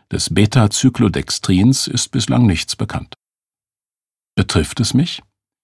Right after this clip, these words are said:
Beta-Cyclodextrin wird als Trägerstoff für Aromen und andere Zusatzstoffe in Lebensmitteln eingesetzt, zum Beispiel in Tabletten und Dragees, bei aromatisiertem Tee und sofort löslichem aromatisierten Getränkepulver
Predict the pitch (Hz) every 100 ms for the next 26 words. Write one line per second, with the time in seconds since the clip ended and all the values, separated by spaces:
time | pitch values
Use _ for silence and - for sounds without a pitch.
0 | _ _ _ 92 143 - 160 - 156 143
1 | 139 131 110 107 - - - 123 101 92
2 | 113 113 104 - - 143 139 107 104 113
3 | 104 - 110 107 95 107 127 135 113 110
4 | 107 123 123 104 98 131 110 104 - -
5 | 107 110 107 98 98 90 - 87 - 87
6 | 80 90 82 76 - - - - _ _
7 | _ - 104 101 - 101 - 101 95 95
8 | 113 - 101 - 95 82 82 87 139 -
9 | - _ _ - - - 113 110 101 -
10 | 90 98 87 80 - 104 143 - 123 -
11 | 117 - 95 - 98 117 - 120 110 110
12 | 107 - _ _ 123 117 107 104 123 92
13 | 107 - 92 82 - - 92 123 127 117
14 | 127 123 123 120